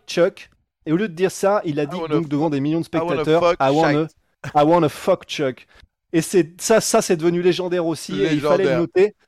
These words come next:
Speaker 2: Énorme.
Speaker 1: Et, et, et d'ailleurs, ça nous permet aussi de placer, ça c'est une qui nous fait, c'est un, c'est un peu comme un pèlerinage avec Guillaume, de temps en temps, on va se la remater. Aljamain Sterling, et là,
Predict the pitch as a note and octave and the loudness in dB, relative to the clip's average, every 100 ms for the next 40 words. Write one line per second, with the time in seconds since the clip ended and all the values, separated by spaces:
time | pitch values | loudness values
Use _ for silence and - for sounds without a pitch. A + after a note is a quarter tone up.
0 | - D3+ C#3+ C#3 C#3 B2+ F#3+ F#3 F3+ _ | -8 -8 -6 -6 -2 4 6 6 2 _
1 | _ _ _ _ _ G#3 A3+ A3+ A3+ A3+ | _ _ _ _ _ 0 0 -2 0 2
2 | A3 G#3 - D#3+ F3 G#3 F#3+ G3 - G#3+ | 4 2 2 -4 -4 -4 0 0 -2 -12
3 | - F#3+ - G3+ G3 - E3+ F3 D#3+ D#3 | -8 -8 -6 -8 -8 -4 -4 -6 -8 -10
4 | E3 - E3+ E3 F3+ E3+ - F#3 - G#3 | -10 -4 -4 -2 -4 -4 -4 -6 -4 -6
5 | F3 D#3 F3+ F3 F3+ D#3 C#3 E3 D3+ D#3 | -6 -4 -4 -4 -4 -6 -4 -4 -2 -2
6 | D#3 D#3 F#3 D3 D3 D3+ C3+ D3 D3+ - | -2 -2 -2 -2 -2 -2 0 2 0 0
7 | F3 F#3 - - _ _ A3+ G#3+ E3+ G#3+ | 0 -2 -10 -20 _ _ 2 2 2 2
8 | G#3+ G3+ - G#3 F3+ F3+ G3 D3+ D3 D3 | 0 -2 0 2 2 0 -2 -4 -4 -2